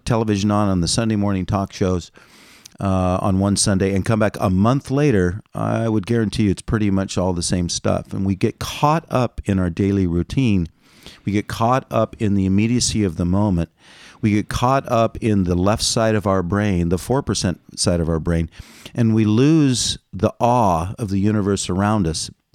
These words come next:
because we're bombarded every day. So the, uh, ability to, A, recognize what awe is, and, and then to be able to say, "How do we live in awe?" is a f-, is just a fascinating topic. So I'm, I'm pleased to be, uh, able to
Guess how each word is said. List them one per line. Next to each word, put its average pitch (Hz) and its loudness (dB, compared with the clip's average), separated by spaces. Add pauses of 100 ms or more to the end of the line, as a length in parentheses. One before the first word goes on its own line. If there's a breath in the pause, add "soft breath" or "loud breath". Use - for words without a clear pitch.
because 98 0
we're 98 2
bombarded 90 0
every 80 -4
day. 80 -4
So - -8
the, 98 -2
uh, 95 -2
ability 127 -2
to, 98 -2 (500 loud breath)
A, 135 2
recognize 104 -2
what 101 -2
awe 90 0
is, 98 0 (580 soft breath)
and, 117 0
and 110 0
then 143 2
to 143 2
be 123 2
able 117 0
to 107 0
say, 113 0
"How 135 -2
do 160 0
we 143 2
live 131 0
in 98 0
awe?" 87 0
is - -2
a 110 -2
f-, - -12
is 107 -2
just - -4
a 110 -2
fascinating 95 -4
topic. - -10
So 95 -2
I'm, 92 -4 (440 loud breath)
I'm 101 -6
pleased 120 0
to 104 0
be, 98 0
uh, 95 0
able 98 -2
to 92 0